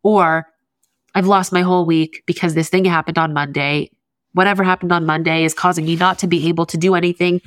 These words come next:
what I wanted to do in an ideal week, Tuesday, Wednesday, Thursday, Friday." Instead,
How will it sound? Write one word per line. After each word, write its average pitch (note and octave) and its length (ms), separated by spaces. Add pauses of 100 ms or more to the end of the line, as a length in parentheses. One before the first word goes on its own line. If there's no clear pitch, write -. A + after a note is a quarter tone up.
(260)
what D#3+ 100
I C3 80
wanted F#3+ 320
to F#3 100
do F#3+ 220
in E3 100
an D3+ 100
ideal E3 380
week, E3+ 220
Tuesday, F3+ 280
Wednesday, F3 260
Thursday, F3+ 260
Friday." G3+ 540 (600)
Instead, F#3 800